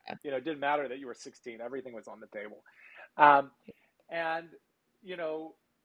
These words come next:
Speaker 2: I, yeah, I, I wasn't conscious of what I was seeking. I was just, like, set out into the world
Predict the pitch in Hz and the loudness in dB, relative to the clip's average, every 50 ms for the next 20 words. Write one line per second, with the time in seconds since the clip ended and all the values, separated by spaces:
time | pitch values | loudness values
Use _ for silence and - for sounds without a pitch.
0 | _ _ _ _ - 160 185 202 208 220 262 294 254 180 180 214 240 220 - 185 | _ _ _ _ -6 -6 -6 -6 -4 -4 -4 -4 -4 -2 -4 -4 -6 -6 -6 -8
1 | 214 233 254 277 285 - 311 269 _ - - - 190 226 262 - 240 208 - 160 | -8 -6 -8 -10 -10 -12 -18 -20 _ -20 -16 -14 -14 -12 -12 -14 -18 -12 -12 -12
2 | 135 131 147 147 143 139 131 131 - - - - 175 196 - 143 131 127 143 202 | -6 -4 -2 0 0 -2 -2 -4 -10 -12 -12 -12 -12 -10 -10 -10 -4 0 0 0
3 | 262 262 - - 240 202 - - _ _ _ _ - 180 - - 170 190 180 165 | 0 -2 -4 -6 -8 -8 -8 -14 _ _ _ _ -20 -20 -20 -14 0 2 2 2
4 | 156 - - - 208 190 190 208 202 175 165 170 165 156 151 135 127 147 165 175 | 2 0 0 4 6 6 8 6 6 4 0 -6 -4 -4 -4 -4 -2 -4 -2 -2
5 | 180 143 131 123 117 | -2 -4 -4 -6 -10